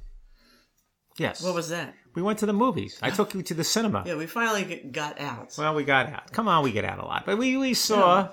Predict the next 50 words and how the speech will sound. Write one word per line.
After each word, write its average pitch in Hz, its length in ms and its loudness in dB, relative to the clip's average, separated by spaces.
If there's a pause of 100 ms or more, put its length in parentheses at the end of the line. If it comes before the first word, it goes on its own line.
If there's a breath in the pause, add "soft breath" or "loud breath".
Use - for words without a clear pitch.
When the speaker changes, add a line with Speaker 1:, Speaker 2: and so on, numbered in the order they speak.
Speaker 1:
we 170 140 0
saw 202 260 4
Jojo 170 500 4
Rabbit. 196 360 0
Now, 143 100 0
this 277 200 0
is 240 120 -2
interesting 104 560 -4 (480 loud breath)
in 123 180 -2
that, 123 440 2
uh, 135 300 2
I 208 120 4
didn't 359 160 -6
know 359 80 -6
anything 277 220 -6
about 247 460 -6
Jojo 95 360 -6
Rabbit. 85 400 -12
I - 60 -8
had 104 100 -4
a 135 80 -6
Speaker 2:
So 151 140 -6
Speaker 1:
cou-, 208 180 0
cou- 220 180 -2
Speaker 2:
Jojo 190 360 0
Rabbit, 127 460 -2
Speaker 1:
Yes. 127 180 -4
Speaker 2:
a 143 380 0
movie. 151 600 -4 (100)
Speaker 1:
Yes. 104 260 -6
I, 139 100 2
let, 180 280 0
let, 233 140 2
let 240 280 -4
me 208 340 -6
prelude 98 440 0
here. 95 160 -8
Let 135 120 -8
me 156 80 -4
give 135 100 -2
you 120 60 2
the 110 80 2
prologue. 98 340 -4
I 117 120 2
had 127 120 0
no 160 180 0
idea 110 360 2
about 92 280 -6
this 90 140 -14
movie. 90 380 -12